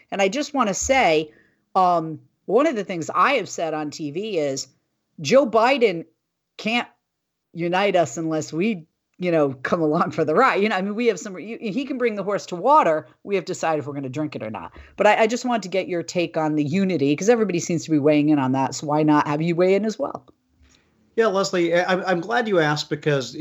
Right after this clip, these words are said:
Speaker 2: I obviously lead an advocacy group, but I'm a citizen as well and have sons who watch all of this at home. And so I think all of us are looking forward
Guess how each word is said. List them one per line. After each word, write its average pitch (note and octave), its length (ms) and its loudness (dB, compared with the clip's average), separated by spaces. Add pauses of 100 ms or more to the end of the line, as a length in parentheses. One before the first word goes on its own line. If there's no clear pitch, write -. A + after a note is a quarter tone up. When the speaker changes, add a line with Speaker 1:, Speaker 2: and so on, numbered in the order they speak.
(160)
Speaker 2:
I C3+ 160 2
obviously C#3 400 -2
lead C3 300 -2
an B2+ 100 0
advocacy A#2 640 -4
group, A#2+ 380 -2
but A#2+ 60 2
I'm A2 120 2
a - 60 -2
citizen A#2+ 480 0
as A2 160 -2
well A2+ 340 2
and A#2 100 0
have G#2+ 200 -4
sons A2+ 480 0
who B2 120 -2
watch A2+ 340 0
all A#2 160 2
of A2 60 -4
this A#2 160 -2
at B2+ 100 -2
home. A#2+ 280 2
And B2 140 0
so B2 100 0
I A#2 60 2
think A2+ 200 0
all B2 240 4
of B2+ 100 0
us A2+ 140 -2
are A#2 80 -2
looking A2+ 360 -2
forward A2+ 600 -2